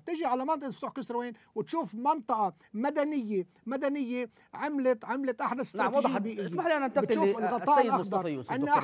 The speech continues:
Speaker 1: أحدث
Speaker 2: دومت.
Speaker 1: غابات أهم.
Speaker 2: نعم.
Speaker 1: تفضل.
Speaker 2: يعني، آه، سيد مصطفى، أيضًا نريد أن أثير معك نقطة أخرى،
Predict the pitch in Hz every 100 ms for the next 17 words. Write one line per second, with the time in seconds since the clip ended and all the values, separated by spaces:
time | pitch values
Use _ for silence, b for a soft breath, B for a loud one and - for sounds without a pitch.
0 | 262 233 240 247 262 240 202 262 180 _
1 | _ _ _ 180 113 - b b b -
2 | - 156 - 220 185 220 240 - 190 190
3 | 349 269 - 254 247 277 240 196 185 190
4 | 190 196 254 190 190 185 202 233 190 165
5 | 175 170 165 220 - 175 190 - 143 151